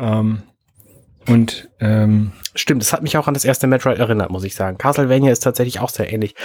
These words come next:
Speaker 2: Aber es gibt auch andere Spiele. Also, ne, Super Mario Spiele machen das halt nicht.
Speaker 1: Ja.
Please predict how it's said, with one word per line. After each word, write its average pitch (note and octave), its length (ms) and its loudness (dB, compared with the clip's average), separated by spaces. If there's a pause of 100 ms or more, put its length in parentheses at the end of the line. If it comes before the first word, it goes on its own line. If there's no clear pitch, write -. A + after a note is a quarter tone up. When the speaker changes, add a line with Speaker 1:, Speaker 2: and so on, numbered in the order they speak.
(200)
Speaker 2:
Aber - 120 2
es - 100 0
gibt - 200 2
auch C#3+ 80 -4
andere B2+ 220 2
Spiele. E2+ 400 -6
Also, A2+ 220 2
ne, A#2+ 140 4
Super C#3+ 220 0
Mario D3 300 4
Spiele D3+ 260 2
machen D3+ 220 0
das D#3+ 160 0
halt E3+ 160 -4
nicht. G3+ 300 -2 (580)
Speaker 1:
Ja. A2+ 160 -6